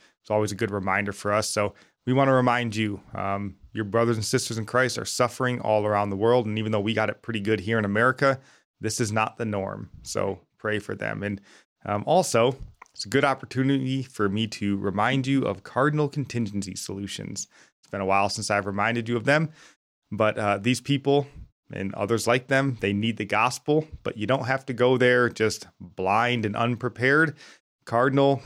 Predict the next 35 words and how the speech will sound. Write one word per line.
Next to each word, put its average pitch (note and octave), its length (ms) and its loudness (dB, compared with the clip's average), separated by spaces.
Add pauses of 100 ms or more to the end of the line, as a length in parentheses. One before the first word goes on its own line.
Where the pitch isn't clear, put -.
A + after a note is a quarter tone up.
they G#2+ 100 0
can A2+ 140 -6
get A2 200 -6
your G#2 100 -16
team, C#3+ 520 2
your G2+ 380 -2 (120)
church, C3 460 0
your G2+ 80 -4
ministry A#2+ 500 0
prepared C3 760 0
for - 140 -12
the G#2 80 -4
difficulties C3+ 600 -4
that C3 120 -2
you B2+ 100 0
might C#3 220 0
face, D3 420 0
like A2+ 380 0 (440)
a A2 380 2
nation A2+ 640 0
in G#2+ 440 -4
turmoil C3 760 2
like G2+ 180 -4
Manipur, C#3+ 640 0 (420)
um, F#2 200 -8
how G2+ 240 2
your G#2+ 180 0
missionaries A#2+ 720 2
can G2+ 280 -6
handle A2+ 460 -4
themselves A#2 600 2
and G2+ 100 -4
be G2+ 140 -6
prepared G#2+ 580 -2
to G2 200 -8